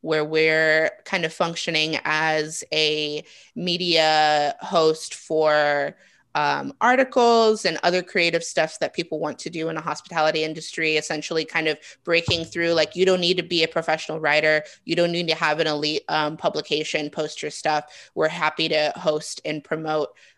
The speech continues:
uh, any works that people are doing. Um, because again, right, always with the hospitality people have a lot of hustles.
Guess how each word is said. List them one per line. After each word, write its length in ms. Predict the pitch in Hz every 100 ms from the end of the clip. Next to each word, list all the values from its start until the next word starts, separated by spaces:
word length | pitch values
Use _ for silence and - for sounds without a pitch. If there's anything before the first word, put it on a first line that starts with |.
| -
uh, 180 | 151 151
any 220 | - 156
works 420 | 151 156 151 - -
that 180 | 139 -
people 280 | 139 143
are 120 | 147 147
doing. 480 | 147 147 147 143 -
Um, 520 | 156 147 143 131 - 135
because 380 | - 160 156 151
again, 440 | - 160 147 117 -
right, 300 | 156 147 - _ _ -
always 440 | 170 175 175 175
with 280 | 175 165 -
the 320 | 165 156 156 - -
hospitality 600 | 160 175 185 175 180 180
people 380 | 180 180 165 165
have 160 | 151
a 40 | 143
lot 280 | 147 151
of 60 | 170
hustles. 720 | 165 - - 202 214 262 -